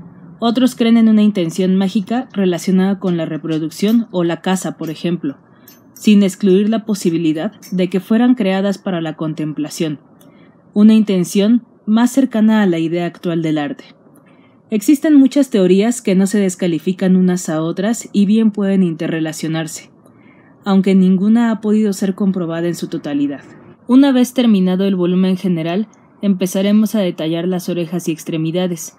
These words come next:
He decidido marcar de forma un tanto geométrica algunas partes,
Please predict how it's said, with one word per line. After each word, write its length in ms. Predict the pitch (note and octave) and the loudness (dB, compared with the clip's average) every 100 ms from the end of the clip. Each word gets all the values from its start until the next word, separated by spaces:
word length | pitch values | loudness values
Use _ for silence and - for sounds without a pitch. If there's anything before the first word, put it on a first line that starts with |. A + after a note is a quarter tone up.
| _ _ _ _ - | _ _ _ _ -4
He 120 | A3 | 0
decidido 480 | A3 - G3+ G3 G3+ | 0 2 2 2 0
marcar 420 | F3+ D#3 F#3 F3+ | -2 -4 -4 -4
de 80 | F3+ | -4
forma 360 | F#3+ F#3 F#3 | -4 -2 0
un 100 | F#3+ | 0
tanto 280 | F#3 F#3+ F#3 | 0 -2 -4
geométrica 580 | F3+ E3+ F3 F3+ F#3 F3 | -4 -4 -4 -4 -6 -4
algunas 380 | D#3+ E3+ E3+ D#3+ | -6 -4 -6 -8
partes, 580 | - F#3+ F#3 B3+ - | -6 -6 -2 -4 -4